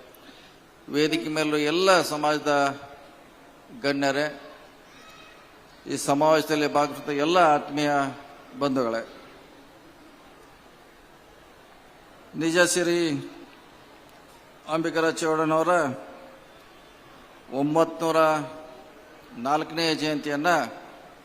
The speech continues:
ಇವತ್ತು ನಾವು ಬೆಳಗಾವಿಯಲ್ಲಿ ಆಚರಣೆಯನ್ನು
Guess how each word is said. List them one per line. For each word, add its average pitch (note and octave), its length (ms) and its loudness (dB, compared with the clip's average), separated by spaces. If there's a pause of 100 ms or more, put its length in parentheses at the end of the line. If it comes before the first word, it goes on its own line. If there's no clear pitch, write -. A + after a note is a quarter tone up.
(1160)
ಇವತ್ತು C#3 220 -6
ನಾವು C#3+ 180 -2
ಬೆಳಗಾವಿಯಲ್ಲಿ D3+ 640 0 (1400)
ಆಚರಣೆಯನ್ನು D3 540 -2